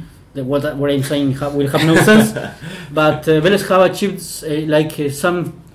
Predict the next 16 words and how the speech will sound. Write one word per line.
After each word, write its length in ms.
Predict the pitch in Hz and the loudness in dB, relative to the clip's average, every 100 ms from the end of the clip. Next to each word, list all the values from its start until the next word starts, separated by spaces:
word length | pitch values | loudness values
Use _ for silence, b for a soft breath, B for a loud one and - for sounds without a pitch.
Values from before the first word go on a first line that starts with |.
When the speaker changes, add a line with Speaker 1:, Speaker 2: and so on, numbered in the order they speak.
| B B B - - 139 | B B B -20 -20 -16
Speaker 1:
something 360 | 156 180 175 165 | -6 -4 0 0
which 160 | 160 | 0
is 100 | 170 160 | -2 -6
very 300 | 156 180 180 | 0 0 2
difficult, 460 | 190 196 180 160 | 0 0 -2 -2
which 180 | 139 135 | -4 -4
is 160 | 156 - - - - - | -6 -8 -16 -20 -20 -14
to 100 | 139 | -2
play 160 | 185 | 2
with 220 | 196 185 | 2 2
kids 240 | 190 214 214 - | 0 -2 -4 -6
and 320 | 143 165 180 B B - | -2 -2 -4 B B -12
to 100 | 147 | -6
have 140 | 156 180 | 0 2
an 80 | |
idea 460 | 156 151 165 123 104 | 2 2 2 0 -6